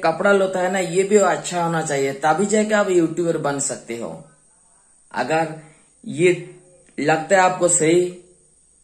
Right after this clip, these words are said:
तो comment box पर कमेंट कीजिए। YouTube बनने के लिए ना चेहरा का जरूरी है, ना कपड़ा का, ना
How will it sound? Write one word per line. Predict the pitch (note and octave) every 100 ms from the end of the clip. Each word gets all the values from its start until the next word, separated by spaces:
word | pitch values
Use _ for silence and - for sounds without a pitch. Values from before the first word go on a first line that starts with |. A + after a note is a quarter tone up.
| _ _ _ _ -
तो | C3
comment | B2+ C#3 D3+
box | D3 C#3+
पर | D3
कमेंट | D3 C3 C3+ C3+ B2+
कीजिए। | B2 G#2+ A2 G#2 - _ _ _ _ _ A2
YouTube | C#3 D3 F3 E3
बनने | D3+ D#3 D#3+
के | E3
लिए | D#3+ E3+ E3+ D#3+ - - _ -
ना | A#2+ D3 -
चेहरा | D#3 D3+ E3+
का | F3
जरूरी | D#3+ D#3 D#3 D#3
है, | D#3 D3+ D#3 - - _
ना | A2 B2
कपड़ा | - B2+ C3 B2
का, | A#2+ G#2+ - - _ _ _ _ _ _
ना | A#2+ D3